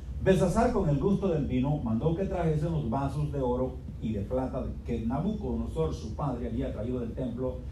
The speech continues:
de Jerusalén para que bebiesen en ellos el rey y sus grandes, sus mujeres y sus concubinas. Entonces fueron traídos los vasos de oro que había traído el, del templo de la casa de Dios que estaba en Jerusalén.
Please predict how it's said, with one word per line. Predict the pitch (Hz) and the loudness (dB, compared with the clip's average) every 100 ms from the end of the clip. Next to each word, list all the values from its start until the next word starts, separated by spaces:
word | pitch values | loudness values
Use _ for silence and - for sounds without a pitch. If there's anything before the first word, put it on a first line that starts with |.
| - - | -8 -6
de | 123 113 | -4 0
Jerusalén | 110 117 123 143 - | 0 0 0 0 0
para | 123 113 | -2 -2
que | 113 | -2
bebiesen | 113 117 131 - 117 | -2 0 0 -2 -2
en | 117 | -2
ellos | 120 123 120 - - - - 123 | 0 0 -2 -4 -6 -6 -6 -2
el | 123 123 | 0 2
rey | 143 135 | 2 0
y | |
sus | 123 127 | -2 -4
grandes, | 117 170 165 147 | -2 0 0 -2
sus | 131 | -2
mujeres | 120 131 139 123 | 0 0 0 0
y | |
sus | - | -2
concubinas. | - 110 98 95 78 73 - - - - - - - - - | -2 -2 -2 -2 -4 -6 -8 -10 -8 -8 -8 -8 -8 -8 -4
Entonces | 110 202 196 190 | 2 4 4 4
fueron | 196 202 | 2 4
traídos | 165 147 151 175 160 | 2 2 2 2 0
los | 123 107 | 0 0
vasos | 151 156 160 156 117 | 2 2 0 -2 -2
de | 117 | 0
oro | 147 151 156 - - - - | 2 4 4 0 -4 -8 -6
que | 113 | -4
había | 110 147 147 - | -2 2 0 0
traído | 117 139 135 | 0 0 0
el, | 120 | -2
del | 110 110 | -2 -2
templo | - 147 143 123 | 0 0 2 0
de | |
la | 110 110 | -2 0
casa | 123 123 135 | 0 0 -2
de | 151 | 0
Dios | 147 - | -2 -2
que | 120 | -4
estaba | 107 127 127 | -4 -2 -2
en | 127 | -2
Jerusalén. | 127 151 135 143 | -2 0 0 -2